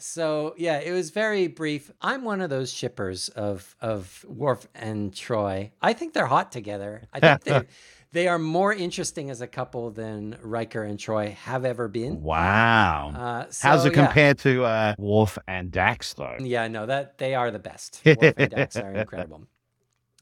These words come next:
Speaker 1: But the reason I picked this one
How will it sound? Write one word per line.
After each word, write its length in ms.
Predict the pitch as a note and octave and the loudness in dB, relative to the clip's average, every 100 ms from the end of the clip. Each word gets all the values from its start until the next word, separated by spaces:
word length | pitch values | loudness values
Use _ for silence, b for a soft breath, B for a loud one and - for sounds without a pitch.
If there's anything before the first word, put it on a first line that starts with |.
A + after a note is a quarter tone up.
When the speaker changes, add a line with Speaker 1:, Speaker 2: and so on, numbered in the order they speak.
| b b b b b | b b b b b
Speaker 1:
But 200 | F#3 F#3+ - | 0 0 0
the 100 | G#3+ | -2
reason 280 | C4 D#4 D#4 | 0 0 2
I 120 | C#4 | 0
picked 220 | B3 G#3+ G#3+ | 0 -2 -2
this 200 | F3 E3+ | -6 -4
one 480 | C#3 C3 B2+ B2+ | -4 -4 -6 -10